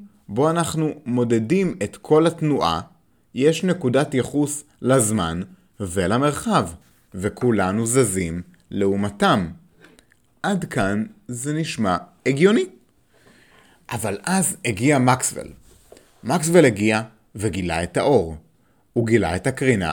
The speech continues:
האלקטרומגנטית. הוא גילה שהחשמל והמגנטיות מקושרים לאור עצמו.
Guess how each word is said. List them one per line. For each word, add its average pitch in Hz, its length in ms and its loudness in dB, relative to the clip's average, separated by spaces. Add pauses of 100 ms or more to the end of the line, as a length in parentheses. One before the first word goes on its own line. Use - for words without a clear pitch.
(120)
האלקטרומגנטית. 101 1160 -2 (600)
הוא 104 140 -6
גילה 98 380 0 (360)
שהחשמל 127 880 -4
והמגנטיות 104 920 -2 (260)
מקושרים 117 760 0
לאור 95 460 0
עצמו. 170 400 0